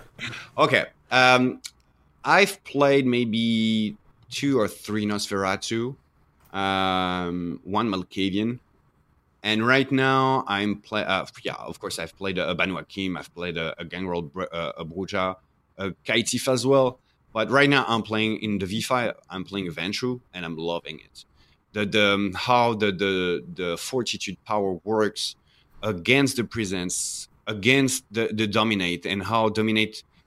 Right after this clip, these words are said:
and presence, uh, combined power, uh, works. It is,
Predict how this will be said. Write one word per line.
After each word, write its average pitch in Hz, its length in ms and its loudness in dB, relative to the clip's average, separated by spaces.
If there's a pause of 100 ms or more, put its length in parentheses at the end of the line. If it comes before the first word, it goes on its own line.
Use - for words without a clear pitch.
and 101 100 -10
presence, 107 1040 -2
uh, 87 440 -4
combined 104 460 -2
power, 104 460 0 (540)
uh, 85 140 -4
works. 104 520 2 (140)
It 110 120 2
is, 104 380 2